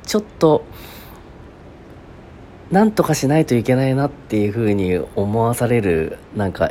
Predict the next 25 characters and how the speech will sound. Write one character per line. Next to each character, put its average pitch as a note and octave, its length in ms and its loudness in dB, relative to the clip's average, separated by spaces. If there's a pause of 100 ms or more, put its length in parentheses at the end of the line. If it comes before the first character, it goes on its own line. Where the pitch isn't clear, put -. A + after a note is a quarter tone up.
映 - 220 4
像 G3 200 0
の G2 140 2
映 G2+ 240 -4
り G2 120 -2
具 G2 140 0
合 E2 120 -2
で、 D2+ 280 -6 (300)
ち - 80 -2
ょ B3+ 40 8
っ B3+ 60 0 (140)
と D#3 260 4 (100)
思 E3+ 260 4
っ A3+ 40 0 (240)
た A#3 120 6
よ A3+ 100 6
り G#3+ 100 2
び E3 140 -4
っ - 40 -20
く - 140 -4
り G3+ 60 0
し - 80 -6
ま A2 100 -2
し - 60 -8
た。 F2 180 -8